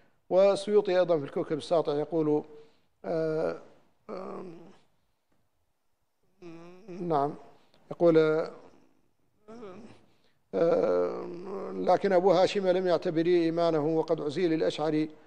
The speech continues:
قال القشيري: "عليه مفترى، والحق إن يأخذ بقول من عرى بغير حجة لأدنى وهم لم يكفه، وليكتفي بالجزم فليجزم العقد ولا يناكث بأن العالم حقا حادث صنعه الله الذي توحد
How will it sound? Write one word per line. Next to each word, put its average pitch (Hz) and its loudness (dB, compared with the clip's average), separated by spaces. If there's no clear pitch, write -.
قال 165 4
القشيري: 170 -2
"عليه 160 0
مفترى، 160 2
والحق 165 -2
إن 185 -6
يأخذ 196 -4
بقول 180 0
من 160 -2
عرى 165 2
بغير 165 -2
حجة 165 -8
لأدنى 175 -4
وهم 165 0
لم 170 -2
يكفه، 170 -6
وليكتفي 185 2
بالجزم 160 -4
فليجزم 175 -2
العقد 170 0
ولا 175 2
يناكث 175 -4
بأن 165 -4
العالم 165 0
حقا 175 -6
حادث 170 -2
صنعه 175 2
الله 175 0
الذي 165 -2
توحد 160 -2